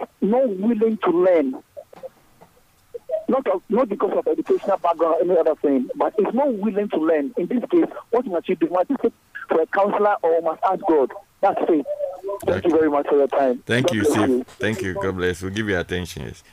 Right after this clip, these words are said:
Speaker 2: I think that's, um, Eunice is on the line from Ashley. Good morning, Eunice, and let's hear you as well. Welcome.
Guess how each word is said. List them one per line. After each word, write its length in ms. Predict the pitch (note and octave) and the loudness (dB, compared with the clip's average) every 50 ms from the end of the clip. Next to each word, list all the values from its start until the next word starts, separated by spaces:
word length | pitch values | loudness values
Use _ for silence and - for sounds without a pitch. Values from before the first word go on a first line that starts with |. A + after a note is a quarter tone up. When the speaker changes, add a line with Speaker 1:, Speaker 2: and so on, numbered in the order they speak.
| - - | -18 -14
Speaker 2:
I 60 | - | -12
think 180 | - A2 A#2 A2 | -8 -6 -4 -4
that's, 220 | G#2+ G#2 F#2+ - - - - - _ _ _ _ _ - | -4 -4 -6 -10 -20 -20 -20 -20 _ _ _ _ _ -12
um, 400 | - E2+ E2+ D#2 D2+ D2+ D#2 D#2 - - _ _ - _ - | -10 -8 -8 -8 -8 -10 -12 -14 -18 -20 _ _ -20 _ -8
Eunice 320 | G2 B2+ C#3 C#3 C#3 B2+ A#2 | -6 -4 -2 -2 -4 -4 -6
is 100 | F#2+ G2 | -8 -8
on 120 | F#2+ F2+ | -6 -6
the 80 | F2+ F2+ | -6 -6
line 200 | F#2+ G#2 G#2+ G#2 | -4 -4 -6 -6
from 160 | G2 F2+ F2+ | -6 -6 -6
Ashley. 380 | F#2+ G2+ - E2+ F#2 F#2+ F2 - - _ - | -6 -8 -8 -8 -8 -8 -8 -12 -16 _ -6
Good 160 | - D#3+ D#3 | -6 -4 -4
morning, 300 | C#3+ C#3+ C#3 C#3 C3+ B2+ | -2 -2 -2 0 0 0
Eunice, 480 | B2 B2+ B2+ B2 A#2+ A#2+ A#2 - - - - | 0 0 0 0 -2 -2 -4 -8 -16 -16 -14
and 220 | - F#2 F#2 F#2 G2 | -12 -10 -8 -4 -2
let's 220 | A2 A#2 A#2 - | 0 -2 -2 -2
hear 160 | - G#2+ G2+ | -4 -4 -2
you 180 | G2+ G2 F#2+ F#2 | -2 -2 -4 -6
as 160 | E2+ D#2+ - | -8 -8 -8
well. 240 | E2+ E2 E2+ F2 F#2+ F#2+ F#2+ - - - - _ _ _ _ _ _ - | -8 -8 -8 -8 -10 -12 -18 -20 -20 -20 -20 _ _ _ _ _ _ -6
Welcome. 480 | - G2+ A2 A2+ - - F2 D2+ - | -4 -2 -2 -2 -2 -6 -8 -8 -10